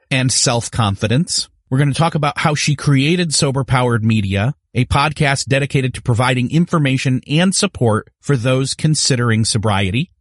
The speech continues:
We're gonna talk about the physiological and psychological effects of alcohol, combining Jillian's background in biochemistry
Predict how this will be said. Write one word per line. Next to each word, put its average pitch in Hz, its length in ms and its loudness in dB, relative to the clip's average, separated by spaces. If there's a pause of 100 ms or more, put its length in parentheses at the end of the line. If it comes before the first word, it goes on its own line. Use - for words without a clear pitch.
(140)
We're 165 120 2
gonna 160 100 2
talk 156 160 2
about 139 240 -2
the 127 140 2
physiological 160 960 0
and 123 200 2
psychological 113 840 0
effects - 420 -2
of 110 140 -2
alcohol, 104 500 -2
combining 120 640 0
Jillian's 135 460 2
background 127 540 0
in 131 220 2
biochemistry 156 1080 0